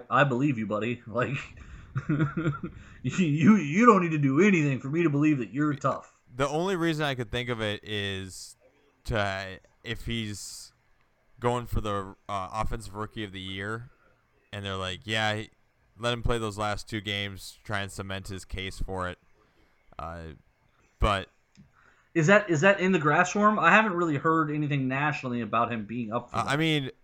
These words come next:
Speaker 2: he had that run after, what was it, week two, I think, where he had a, a run of some, of, like, three or four pretty incredible games in a row where he, his name was getting thrown regularly in there. And
Speaker 1: But now his momentum has really died.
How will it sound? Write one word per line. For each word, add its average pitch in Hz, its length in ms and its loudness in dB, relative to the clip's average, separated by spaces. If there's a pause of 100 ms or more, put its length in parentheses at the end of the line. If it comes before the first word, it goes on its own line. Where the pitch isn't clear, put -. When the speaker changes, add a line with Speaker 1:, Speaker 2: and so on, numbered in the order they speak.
(420)
Speaker 2:
he 143 200 -2
had 165 260 -2
that 131 180 -4
run 123 440 0
after, 104 760 0
what 107 160 -6
was 101 120 -4
it, 90 80 -6
week 98 260 -12
two, 113 540 -4
I 113 100 -8
think, 127 360 -10
where 107 120 -2
he 104 80 -6
had 107 420 -4
a, 104 60 -6
a 101 200 -4
run 104 320 -2
of 98 140 -6
some, 98 340 -8
of, 101 200 -10
like, 98 160 -8 (140)
three 117 180 -4
or 104 80 -6
four 104 340 -2
pretty 110 300 -4
incredible 101 460 -4
games 101 400 -8
in 117 80 -6
a 113 40 -4
row 117 320 0 (380)
where 104 140 -4
he, 107 320 -4
his 107 260 -4
name 104 260 -2
was 95 400 -8 (160)
getting 110 240 -4
thrown 107 300 -2
regularly 104 800 -4
in 104 260 -8
there. 123 340 -6 (480)
And 104 760 -2 (580)
Speaker 1:
But 135 120 0
now 156 160 12
his 127 120 6
momentum 139 380 2
has 113 160 -2
really 117 220 0
died. 104 460 2